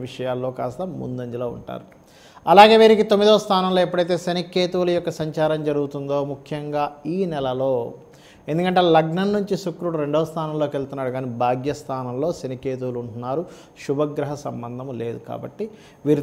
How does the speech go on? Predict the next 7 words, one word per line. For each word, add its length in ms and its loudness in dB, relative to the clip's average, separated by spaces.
తండ్రి 340 0
గారి 240 2
ఆరోగ్య 420 -2
విషయంలో 420 -6
జాగ్రత్తగా 480 -6
ఉండాలి. 300 -4
పెద్ద 240 8